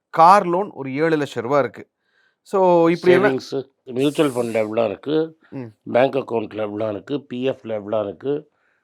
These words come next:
Speaker 2: உனக்கு கிராஜுவிட்டி எவ்வளோ வரும்?
Speaker 1: மியூச்சுவல் ஃபண்ட் வந்து ஒரு, ஒரு மூணு லட்சம் ரூபா இருக்கும் சார். ஏன்னா மாசம் மாசம் ஒரு மூவாயிரம் ரூபா போடுறேன் அப்படின்னு வச்சா கூட ஒரு மூணுல இருந்து நாலு லட்சம் ரூபா இருக்கும்.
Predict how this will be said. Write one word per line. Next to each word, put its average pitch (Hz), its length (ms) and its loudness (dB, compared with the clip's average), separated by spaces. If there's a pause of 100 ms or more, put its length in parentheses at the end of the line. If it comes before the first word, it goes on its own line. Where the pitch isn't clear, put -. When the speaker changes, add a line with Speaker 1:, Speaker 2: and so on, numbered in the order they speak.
Speaker 2:
உனக்கு 113 340 -6
கிராஜுவிட்டி 120 480 -2
எவ்வளோ 104 240 -4
வரும்? 85 340 -6 (380)
Speaker 1:
மியூச்சுவல் 233 540 -2
ஃபண்ட் 180 200 -6
வந்து 160 420 -2
ஒரு, 156 320 0
ஒரு 139 160 -2
மூணு 190 240 -2
லட்சம் 175 260 -2
ரூபா 185 120 4
இருக்கும் 139 200 -2
சார். 170 160 -2
ஏன்னா 175 160 0
மாசம் 156 280 0
மாசம் 170 220 -2
ஒரு 156 80 -6
மூவாயிரம் 156 380 0
ரூபா 151 180 0
போடுறேன் 143 240 -2
அப்படின்னு 135 240 -8
வச்சா 127 180 -8
கூட 226 300 -2 (260)
ஒரு 170 160 0
மூணுல 196 260 0
இருந்து 190 180 0
நாலு 165 200 6
லட்சம் 151 240 -4
ரூபா 156 120 4
இருக்கும். 151 320 0